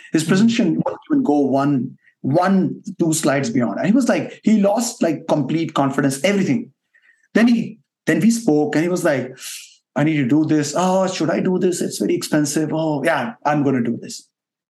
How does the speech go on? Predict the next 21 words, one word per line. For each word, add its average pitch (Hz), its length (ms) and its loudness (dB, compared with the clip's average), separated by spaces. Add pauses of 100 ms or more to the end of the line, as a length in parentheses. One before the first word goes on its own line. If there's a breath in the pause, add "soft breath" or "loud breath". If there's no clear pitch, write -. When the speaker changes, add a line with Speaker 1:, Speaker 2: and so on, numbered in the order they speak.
(520)
Speaker 1:
In, 233 520 2 (140)
in 170 100 2
about 185 300 0
six 165 400 -2
months, 131 560 -2 (200)
five, 156 260 0
f-, - 260 -8
five 175 320 0
months, 139 580 -2 (240)
he 160 80 2
got 160 140 4
awarded 151 280 2
with 147 140 0
the - 80 -8
top 147 260 0
three 160 140 0
awards 135 340 0
at 120 100 0
the, 127 80 -2 (120)
at 131 140 0
Amex. 131 420 -2